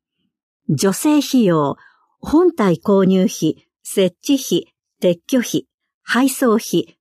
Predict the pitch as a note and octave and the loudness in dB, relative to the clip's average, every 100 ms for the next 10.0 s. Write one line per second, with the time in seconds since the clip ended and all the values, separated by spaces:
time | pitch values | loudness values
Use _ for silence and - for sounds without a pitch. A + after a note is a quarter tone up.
0 | _ E3+ F3+ - C#4+ C4 A3 G3 B3 - | _ -2 0 0 0 2 0 0 -2 -6
1 | - _ _ _ _ _ _ _ - C#4+ | -8 _ _ _ _ _ _ _ -4 2
2 | C#4+ C#4 C4+ C4 - - G3+ F3 - _ | 2 2 0 0 -2 -2 0 0 -2 _
3 | - D3+ C4+ C#4+ C#4 C4+ C4 B3+ B3+ B3 | -6 0 2 4 4 2 0 0 2 2
4 | B3 A#3 F#3 F3 F#3 - B3 B3+ A#3+ A#3 | 2 2 2 0 -4 0 2 4 4 4
5 | F3+ E3 E3 E3 D#3+ D3+ - _ _ _ | 2 2 2 2 0 -2 -4 _ _ _
6 | _ _ _ _ _ _ _ _ _ _ | _ _ _ _ _ _ _ _ _ _
7 | - A3+ A3 G#3+ G3+ B3 - F#3+ - _ | 0 2 4 2 0 -2 -2 -2 -4 _
8 | _ _ _ - C4+ D4+ D#4+ D#4 C#4+ D4+ | _ _ _ -2 0 2 -2 -2 0 0
9 | D#4 C#4+ A#3+ G3 F3 F3 F3+ F#3 E3+ E3 | 0 -2 0 2 2 0 -2 0 0 -2